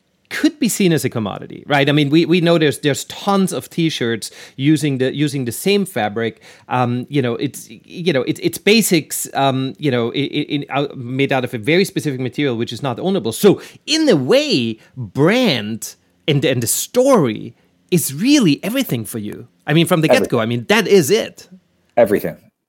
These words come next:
Speaker 2: Brand is everything. And our customers, our customer li-,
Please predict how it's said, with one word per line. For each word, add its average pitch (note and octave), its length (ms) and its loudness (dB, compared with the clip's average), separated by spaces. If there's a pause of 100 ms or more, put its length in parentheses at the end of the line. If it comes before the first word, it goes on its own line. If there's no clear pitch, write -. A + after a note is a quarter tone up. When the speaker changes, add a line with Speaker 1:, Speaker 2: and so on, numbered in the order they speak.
(760)
Speaker 2:
Brand C3+ 240 6
is G#2+ 100 4
everything. E2 400 -2 (640)
And A2+ 120 4
our A2 80 6
customers, F2+ 720 -4 (380)
our G2 140 2
customer G2 680 -2
li-, E2+ 280 -2